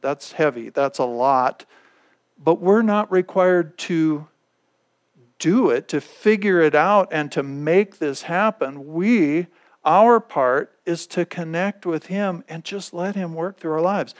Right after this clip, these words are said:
And I think every one of us feel inadequate. When we talk about things like this, we should.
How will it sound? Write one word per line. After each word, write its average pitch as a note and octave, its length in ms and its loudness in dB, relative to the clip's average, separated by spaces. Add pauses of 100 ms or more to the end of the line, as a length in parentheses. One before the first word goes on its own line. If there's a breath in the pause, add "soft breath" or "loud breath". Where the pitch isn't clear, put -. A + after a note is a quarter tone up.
(260 loud breath)
And G3 100 2
I F3+ 60 4
think F3+ 300 0
every G#3+ 320 2
one G#3+ 240 2
of F3+ 100 0
us D#3+ 160 0
feel F3+ 280 0
inadequate. F3+ 800 -4
When D#3 140 -8
we E3+ 100 -2
talk F#3+ 260 -2
about F3+ 240 -2
things D3 240 -8
like C#3+ 160 -4
this, C#3+ 220 -12
we D#3+ 100 -6
should. E3+ 560 -2